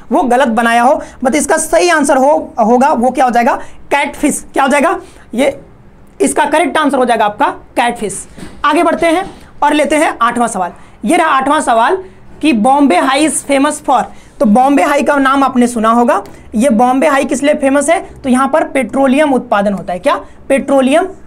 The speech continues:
आप पेट्रोलियम, ठीक है, ये पेट्रोलियम खनिज जो है वो यहाँ पर मिलता है, पेट्रोलियम। आगे देखें,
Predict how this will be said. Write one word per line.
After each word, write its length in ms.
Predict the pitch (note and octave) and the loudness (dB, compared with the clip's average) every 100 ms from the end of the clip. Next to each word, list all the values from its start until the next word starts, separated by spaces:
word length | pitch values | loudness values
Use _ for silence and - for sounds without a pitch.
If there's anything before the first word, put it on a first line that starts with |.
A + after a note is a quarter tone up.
| - | -4
आप 240 | A3+ D4+ - | -4 -4 -4
पेट्रोलियम, 420 | A#3 G#3+ C4 D#4 | -2 0 0 0
ठीक 140 | F4+ E4+ | 0 0
है, 140 | C#4 - A3+ | -2 -4 -4
ये 100 | C4+ | -2
पेट्रोलियम 560 | C#4 A3+ B3 B3+ E4 | -2 -2 0 0 0
खनिज 260 | E4 A#3+ C4 | 0 0 0
जो 140 | G#3+ | 2
है 220 | C4+ F4 - | 0 0 -4
वो 200 | G3+ C#4+ | -2 0
यहाँ 200 | C4 G#3 | 0 0
पर 200 | - - - - | -2 -2 -6 -2
मिलता 240 | B3 B3+ | -2 2
है, 140 | C4 D4 | 0 0
पेट्रोलियम। 400 | C#4 A3+ A3 F3+ - - - | -2 -2 -2 -4 -10 -20 -6
आगे 160 | A#3+ C#4+ | -2 0
देखें, 280 | D#4 C#4 | 0 0